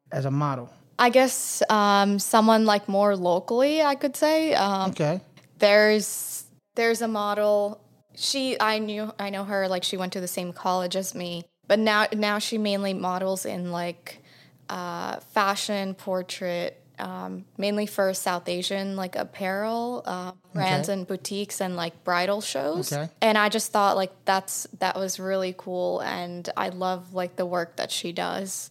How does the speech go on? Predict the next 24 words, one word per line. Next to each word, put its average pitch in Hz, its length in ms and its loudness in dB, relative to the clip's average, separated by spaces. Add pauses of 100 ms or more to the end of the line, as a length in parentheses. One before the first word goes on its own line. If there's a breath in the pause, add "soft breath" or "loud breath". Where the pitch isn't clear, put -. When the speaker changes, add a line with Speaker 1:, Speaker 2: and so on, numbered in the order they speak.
Speaker 1:
All 185 60 -2
right, 185 220 -2
cool. 175 380 -2 (380)
And 165 580 -2 (340)
because 196 400 0
of 175 140 0
you 160 160 2
admire 160 420 2
her, 147 300 -2 (220)
is 147 140 -4
there 165 100 0
anybody 165 480 2
else 165 160 -2
that 147 180 -12
you 151 60 -12
follow, 170 460 0
or 143 280 -2
do 156 80 -4
you 156 100 -2
follow 175 340 2
her 196 340 0
as 170 220 -6
a 160 200 2
model, 190 420 0